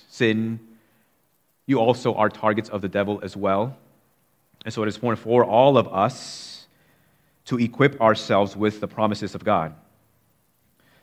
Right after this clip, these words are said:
So what I want to do this morning is to preach through some of the promises we have in the scriptures. And there are plenty of them. When I sat down to try to think of them, there was, like, about thirty that I came down with. And so I was like, "Well, I'm,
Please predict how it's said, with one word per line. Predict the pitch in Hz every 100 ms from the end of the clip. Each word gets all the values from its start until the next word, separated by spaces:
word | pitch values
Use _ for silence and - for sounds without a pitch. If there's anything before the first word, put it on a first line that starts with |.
| _
So | - 120
what | 104 110
I | 104
want | 123 180
to |
do | 110 104
this | 95 -
morning | 104 95 92 92 - _ _ _ _ _ _ _ _ _ _ _ _ _ -
is | 110 104 -
to | - 107
preach | - 165 -
through | 160 131 120
some | 135 127
of |
the | 113
promises | 120 113 107 107
we | - 95
have | 110 104
in |
the | 95
scriptures. | - 110 - 82 78 - - - -
And | 120
there | 170
are | 127 120
plenty | - 143 123
of | 92
them. | 90
When | 92
I | 131
sat | - 165
down | 117 127
to | 104
try | - 107
to |
think | 95 120 131
of | 92
them, | 92
there | 95 92
was, | 90
like, | 98
about | 92 104 -
thirty | 127 139 139
that | 117
I | 104
came | - 95
down | 110 113
with. | 95 92
And | 95
so | - 107 98
I | - - _ _ _
was | 104
like, | 101 92
"Well, | 127 104
I'm, | 95